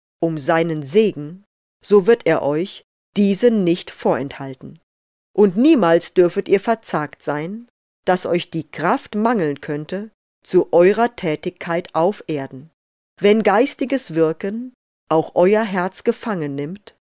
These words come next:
und sich die Seele voll Verlangen nach oben wendet. Der Erde schönster Lohn ist das Bewusstsein erfüllter Pflicht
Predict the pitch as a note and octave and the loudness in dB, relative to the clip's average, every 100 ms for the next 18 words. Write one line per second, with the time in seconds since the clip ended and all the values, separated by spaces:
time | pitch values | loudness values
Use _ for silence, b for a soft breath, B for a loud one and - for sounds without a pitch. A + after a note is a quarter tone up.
0 | _ _ - F3 D3+ F#3 G3 - A3+ G#3 | _ _ -6 -4 -2 -4 -4 -4 -4 -2
1 | E3+ G#3+ E3+ C#3+ D3 F#3 _ _ _ _ | 2 2 2 0 -4 -10 _ _ _ _
2 | - G3+ A3+ - A3+ F#3 D3+ D#3 F3 G3 | 2 4 4 2 0 2 0 -2 -4 -4
3 | G#3+ - A3 E3 D3+ C#3 C#3 C3+ C3+ B2+ | -6 -2 0 0 -2 -6 -8 -10 -12 -16
4 | - _ _ _ _ _ _ _ _ _ | -20 _ _ _ _ _ _ _ _ _
5 | _ _ _ - F3+ F#3+ - A#3 B3 E3 | _ _ _ 0 2 2 4 4 4 2
6 | - - G3+ G#3+ - A3 F3+ D3 D3+ F3 | 0 0 0 0 0 2 2 0 -2 -6
7 | G#3+ - _ _ - E3 - E3 D#3+ - | -12 -18 _ _ -2 -2 -2 -2 -2 0
8 | G3 D3+ E3 - - F#3 G3 - D3+ - | 0 0 -2 -6 -4 -2 0 -2 -6 0
9 | G3+ G#3+ A3 A3 - D#3+ D#3 - - | 2 4 2 -2 -4 -6 -6 -8 -20